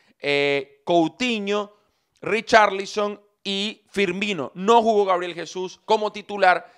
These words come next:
ese día frente a la selección. Sí creo que entró en el segundo tiempo, pero no fue titular Gabriel Jesús. Entonces, ese es el once que yo me imagino de José Peseiro.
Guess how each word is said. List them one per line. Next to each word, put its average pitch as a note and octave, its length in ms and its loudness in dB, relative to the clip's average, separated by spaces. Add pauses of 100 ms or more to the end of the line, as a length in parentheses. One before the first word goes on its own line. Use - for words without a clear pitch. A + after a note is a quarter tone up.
(120)
ese F3+ 300 -4
día E3 360 0 (160)
frente F3 300 -2
a - 20 2
la D#3+ 80 0
selección. C#3+ 300 -6
Sí A#3+ 180 -8
creo A3 200 2
que G3+ 100 -6
entró F#3 480 2 (100)
en D#3+ 140 -6
el D3+ 100 -6
segundo D3+ 400 -4
tiempo, A2 340 -12
pero D3 140 -4
no D#3+ 100 0
fue D#3+ 140 -6
titular C#3 500 -2 (240)
Gabriel C3 360 0
Jesús. A#2+ 160 -8
Entonces, F3 420 -6
ese A#3+ 300 0
es A3+ 40 2
el G#3+ 120 2
once A3 400 0 (260)
que F3+ 140 -4
yo F#3+ 100 2
me G3 100 -4
imagino F#3+ 560 -4 (220)
de D#3 160 -2
José D3 280 -4
Peseiro. D3+ 600 -6